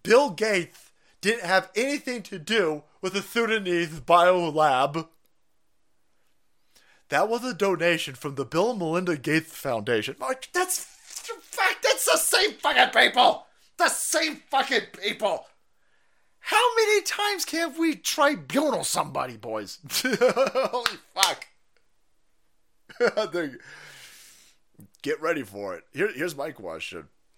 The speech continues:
Uh, you just did this. Can you do it again? I,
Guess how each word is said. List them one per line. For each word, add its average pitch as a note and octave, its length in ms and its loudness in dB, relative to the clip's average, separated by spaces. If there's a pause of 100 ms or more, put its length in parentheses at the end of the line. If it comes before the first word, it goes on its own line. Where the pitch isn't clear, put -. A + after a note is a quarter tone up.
(540)
Uh, G#2+ 240 -4 (300)
you A#2 200 -16
just G2+ 580 -8
did G2+ 300 -12
this. - 360 -8 (540)
Can A#2+ 200 -12
you A2+ 140 -16
do A2 340 -6
it A#2+ 80 -4
again? G#2+ 500 -8 (2500)
I, G#2 100 -8